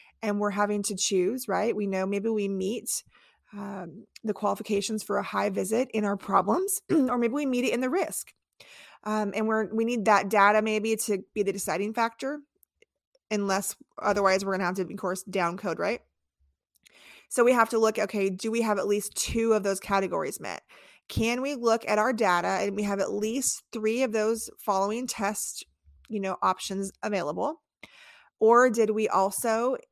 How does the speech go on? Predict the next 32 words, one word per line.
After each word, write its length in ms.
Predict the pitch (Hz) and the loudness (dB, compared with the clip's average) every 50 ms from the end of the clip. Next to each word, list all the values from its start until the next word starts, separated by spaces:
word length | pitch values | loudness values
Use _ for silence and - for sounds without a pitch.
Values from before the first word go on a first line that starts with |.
| - | -10
do 160 | 185 - 214 | -4 0 2
an 140 | 202 202 185 - | 2 2 0 -2
independent 460 | - 196 196 190 214 208 220 214 220 214 | -4 -4 -2 -2 -2 -2 0 -2 -2 -2
interpretation? 920 | 208 - 214 196 190 254 247 - 220 170 170 - - 185 190 233 294 302 _ _ _ _ _ _ _ _ _ | -2 -4 -6 -4 -4 -4 -4 -4 -6 -6 -6 -6 -6 -6 -8 -8 -10 -14 _ _ _ _ _ _ _ _ _
Or 200 | 214 226 240 247 | 2 4 4 4
did 120 | 220 247 233 | 2 0 -2
we 120 | 240 226 | -2 0
also 320 | - 202 202 208 202 226 | 0 0 0 0 -2 -4
discuss 540 | 214 202 202 - - - 240 247 269 254 - | -4 -4 -4 -4 -4 0 0 0 0 0 -2
the 100 | - 233 | -6 -6
management 580 | 214 208 196 196 196 196 190 - 196 196 185 - | -4 -2 -4 -4 -4 -6 -6 -6 -6 -6 -6 -4
of, 340 | - 196 190 196 196 190 214 - - _ _ _ _ _ _ _ _ _ - | -2 0 0 0 -2 -4 -8 -14 -20 _ _ _ _ _ _ _ _ _ -4
of 180 | 220 202 180 | -4 -4 -2
that 340 | 202 185 180 185 185 - - - | -2 -2 0 0 -2 -4 -4 -2
or 340 | 202 202 202 196 196 196 190 | -2 0 0 0 0 -2 -4
the 120 | 185 196 | -4 -6
test 320 | 190 - - 196 185 - - | -6 -6 -6 -6 -6 -6 -10
interpretation 640 | 190 - 190 180 185 185 190 180 190 - - 170 175 | -8 -8 -8 -6 -6 -8 -8 -8 -8 -8 -10 -10 -10
with 120 | 175 180 | -10 -8
someone? 440 | - - - - - - - - 226 - - - - - - - | -8 -8 -8 -8 -8 -12 -14 -16 -16 -18 -20 -20 -20 -20 -8 -2
And 100 | 220 208 | 0 0
it 80 | 202 196 | 4 4
does 280 | 202 196 233 233 - | 6 6 6 4 4
say 200 | - 226 208 208 | 4 6 6 6
with 120 | 214 208 196 | 6 4 4
an 80 | 196 | 0
external 440 | 190 185 - - - 196 196 196 220 | -2 -2 -4 -4 -4 -4 -4 -4 -4
physician 500 | - 320 294 254 202 190 185 - 202 208 | -2 -4 -2 0 0 -2 -2 -4 -4 -4
or 140 | 190 196 185 | -4 -4 -4
Q 240 | - - 196 180 185 | -6 -6 -2 0 0
H 220 | 220 247 - - | 0 -2 -4 -6
P. 280 | - 185 170 170 143 | -4 -2 -2 -2 -2